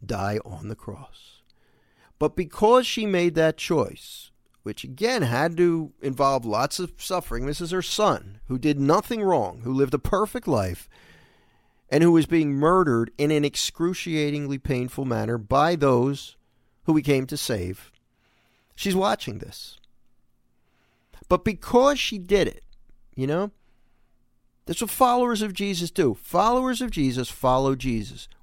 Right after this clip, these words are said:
Wherever Jesus goes, that's where we're supposed to go. Sometimes, as in this case, he takes us somewhere where we don't want to be, especially when it comes to suffering.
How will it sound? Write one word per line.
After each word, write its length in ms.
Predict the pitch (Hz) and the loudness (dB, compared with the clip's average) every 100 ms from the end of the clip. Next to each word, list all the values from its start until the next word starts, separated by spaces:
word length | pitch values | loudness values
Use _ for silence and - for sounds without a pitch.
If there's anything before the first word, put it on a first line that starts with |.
| - | -8
Wherever 600 | 117 143 233 240 233 214 | 4 8 8 6 0 -4
Jesus 440 | - 185 170 180 160 151 120 | -6 -4 -4 -6 -8 -12 0
goes, 500 | 156 147 110 135 123 | 4 4 4 -2 2
that's 260 | 147 170 | 2 2
where 100 | 185 | 2
we're 160 | 170 175 | 2 0
supposed 340 | - 147 135 180 | 0 -2 -2 -2
to 40 | |
go. 220 | 220 202 - _ - - - - _ | 0 0 -2 _ -20 -20 -20 -20 _
Sometimes, 1040 | - - 185 233 180 131 120 147 165 - | -12 0 0 2 0 0 0 -4 -8 -8
as 220 | - 127 123 | 0 0 2
in 140 | 123 | 0
this 180 | 175 196 | 0 -2
case, 320 | 143 123 123 | -2 -4 -2
he 180 | - 202 | -4 -4
takes 380 | - 131 - 131 | -2 -4 -4 -8
us 80 | |
somewhere 560 | - 120 110 107 120 147 _ _ _ _ _ _ _ _ _ _ _ _ _ | -6 -4 -4 -4 -6 -8 _ _ _ _ _ _ _ _ _ _ _ _ _
where 120 | - 139 | 0 4
we 120 | 165 | 4
don't 140 | 175 | 4
want 120 | 165 185 | 2 2
to 80 | |
be, 280 | 190 226 110 - _ _ _ _ _ _ _ _ _ _ _ _ _ | 2 0 -2 -14 _ _ _ _ _ _ _ _ _ _ _ _ _
especially 320 | - 170 165 | 0 2 2
when 100 | 160 | -2
it 60 | 151 | 0
comes 220 | 147 143 | 0 -2
to 100 | - | -8
suffering. 480 | - 190 - - | -4 -4 -4 -16